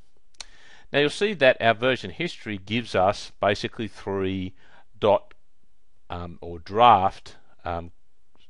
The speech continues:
versions here. So we've got point one, point two, point three. Now, if we hover over any of these, uh, the modified dates, you'll see that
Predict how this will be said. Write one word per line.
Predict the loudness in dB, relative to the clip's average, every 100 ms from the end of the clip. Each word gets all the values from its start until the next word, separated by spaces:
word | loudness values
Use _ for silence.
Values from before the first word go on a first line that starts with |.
| -4
versions | 2 2 0 -8
here. | -10 -10
So | -4 -4
we've | -4 0
got | 2 2 -6 -18 -18 -8
point | -4 2
one, | 2 2
point | -4 -6 -4
two, | -6 -6
point | -4 -6 -6
three. | -6 -2 -2 -4 -14 -16 -16 -16 -10 4
Now, | 6 6 2
if | -6 -4
we | -4
hover | 0 2 2 4
over | 6 6 4
any | 0 0 -4
of | -4
these, | -4 -4 -6 -4
uh, | -2 0 0 0
the | -2
modified | 2 2 4 4 4 4
dates, | 2 0 -4
you'll | -12
see | -6 -2 -2 2
that | 4 4